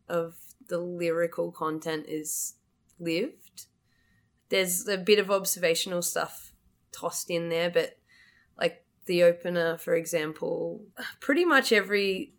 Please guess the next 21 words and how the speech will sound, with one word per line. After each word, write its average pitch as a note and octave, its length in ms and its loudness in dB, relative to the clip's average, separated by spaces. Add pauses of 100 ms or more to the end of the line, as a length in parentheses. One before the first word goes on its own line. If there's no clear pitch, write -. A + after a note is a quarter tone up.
(260)
line F3+ 460 2
in F3 120 0
that E3 220 0
song F3 320 0
is E3+ 120 -2
about D#3 420 0 (420)
people E3+ 360 -4
from E3 280 -4
different D#3 420 -6
bands D3 540 -4
that D#3+ 140 -4
have D#3 120 -2
told D3 300 -4
us - 340 -8 (480)
different - 360 -10
things, G3 280 -2
and E3 140 4
they D#3+ 100 2
were D#3 260 0 (240)
pretty G#3 200 0
much - 420 -6